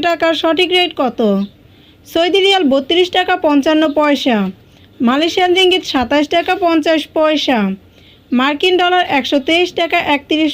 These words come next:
পয়সা, ইউরোপীয় ইউরো একশো ছত্রিশ টাকা আশি পয়সা, ব্রিটিশ পাউন্ড একশো একষট্টি টাকা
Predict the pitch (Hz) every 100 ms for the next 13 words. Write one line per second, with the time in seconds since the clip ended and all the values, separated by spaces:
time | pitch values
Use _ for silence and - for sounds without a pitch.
0 | - 302 294 277 254 202 190 - _ -
1 | - _ - 302 339 370 - 370 370 359
2 | - 262 285 - 294 339 349 349 392 370
3 | 359 285 262 311 311 302 285 269 208 185
4 | - - - - - - 254 285 370 370
5 | 370 349 349 269 254 294 285 - 311 339
6 | 339 339